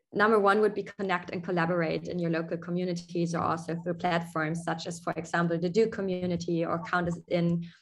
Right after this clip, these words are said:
Get inspiration on, for example, Uplink or on the Story of a New World channels as well. We are already distributing solutions out there or on conferences offline and online, like connect with other people.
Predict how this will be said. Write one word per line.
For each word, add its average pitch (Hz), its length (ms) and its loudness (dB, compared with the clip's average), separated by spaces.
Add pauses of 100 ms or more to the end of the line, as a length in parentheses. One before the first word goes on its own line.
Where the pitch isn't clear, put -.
(100)
Get 185 160 2
inspiration 185 880 -2
on, 170 260 2
for 170 160 -2
example, 170 420 -4 (120)
Uplink 170 640 2 (400)
or 170 240 4
on 175 220 2
the 175 80 -6
Story 196 300 2
of 185 100 -2
a 196 40 -2
New 190 160 -4
World 214 260 -2 (140)
channels 175 340 -2
as 170 120 -6
well. 175 180 2
We 170 80 2
are 170 280 2
already 170 260 0
distributing 165 600 -4
solutions 170 600 0
out 170 240 2
there 170 340 -2 (520)
or 202 160 6
on 180 140 4
conferences 170 640 -2
offline - 400 -2
and 160 80 -4
online, 165 600 -2 (580)
like 165 180 -2
connect 175 300 0
with 160 100 -6
other 165 160 -2
people. - 480 -8